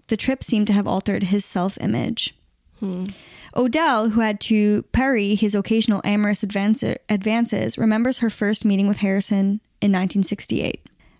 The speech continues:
Speaker 1: As well as noting that he was better looking than I had thought,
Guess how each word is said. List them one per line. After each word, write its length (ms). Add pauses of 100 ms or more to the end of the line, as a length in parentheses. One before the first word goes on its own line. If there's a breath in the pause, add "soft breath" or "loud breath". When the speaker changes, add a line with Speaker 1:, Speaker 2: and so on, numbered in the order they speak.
(120 soft breath)
Speaker 1:
As 200
well 500 (160)
as 360
noting 280
that 280
he 120
was 140
better 260
looking 300
than 100
I 60
had 200
thought, 340